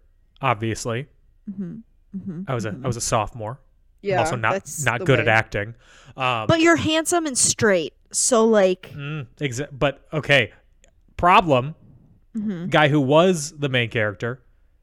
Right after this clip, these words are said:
Speaker 1: Handsome, straight, very talented
Speaker 2: There it is.
Speaker 1: impressionist.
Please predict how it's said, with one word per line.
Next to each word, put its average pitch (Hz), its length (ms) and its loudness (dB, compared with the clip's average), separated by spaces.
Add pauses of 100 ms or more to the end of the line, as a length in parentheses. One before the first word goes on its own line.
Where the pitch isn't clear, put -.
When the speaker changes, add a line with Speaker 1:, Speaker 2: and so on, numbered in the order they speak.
(280)
Speaker 1:
Handsome, 143 720 0 (120)
straight, 117 600 -2 (880)
very 147 380 2
talented 135 800 0
Speaker 2:
There - 0 -
it 127 140 -8
is. 175 60 -2
Speaker 1:
impressionist. 131 800 -2